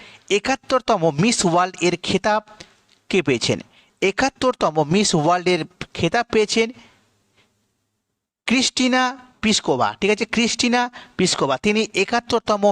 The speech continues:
মিস ওয়ার্ল্ডের খেতাব কিন্তু পেয়েছেন। আর এর সাথে মনে রাখবে, মিস ওয়ার্ল্ড হিউম্যানিটেরিয়ান অ্যাওয়ার্ড, মিস ওয়ার্ল্ড হিউম্যানিটেরিয়ান অ্যাওয়ার্ড,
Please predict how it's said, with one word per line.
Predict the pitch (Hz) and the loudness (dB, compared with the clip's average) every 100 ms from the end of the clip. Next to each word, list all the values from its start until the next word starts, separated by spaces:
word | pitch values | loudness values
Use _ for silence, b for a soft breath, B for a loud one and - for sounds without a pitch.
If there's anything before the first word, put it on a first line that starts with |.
| 160 | 2
মিস | 208 - | 0 2
ওয়ার্ল্ডের | 185 180 180 | 2 2 0
খেতাব | 160 170 165 160 | -2 -4 -2 -2
কিন্তু | 160 151 | -4 -2
পেয়েছেন। | 196 127 - 113 - B B | 0 0 0 -2 -4 B B
আর | 147 156 175 | -6 -4 0
এর | 220 - | 0 0
সাথে | 233 240 | -2 0
মনে | 190 151 | 2 0
রাখবে, | 131 202 302 B B B | 0 -2 -4 B B B
মিস | 147 233 254 190 | 0 2 2 0
ওয়ার্ল্ড | 151 190 226 220 - B B B _ _ _ - | 2 2 0 -6 -18 B B B _ _ _ -4
হিউম্যানিটেরিয়ান | 165 247 240 240 233 220 220 220 214 208 - - | 0 0 0 -2 0 0 2 0 0 -6 -12 -2
অ্যাওয়ার্ড, | 147 131 104 - _ _ _ - | 0 0 -2 -8 _ _ _ -2
মিস | 139 233 262 - | 2 2 0 0
ওয়ার্ল্ড | 147 175 147 185 - b b - | 2 2 2 -2 -10 b b -4
হিউম্যানিটেরিয়ান | 143 190 214 220 208 214 220 214 - | 0 2 0 0 0 2 2 0 -2
অ্যাওয়ার্ড, | 170 160 151 | 0 2 0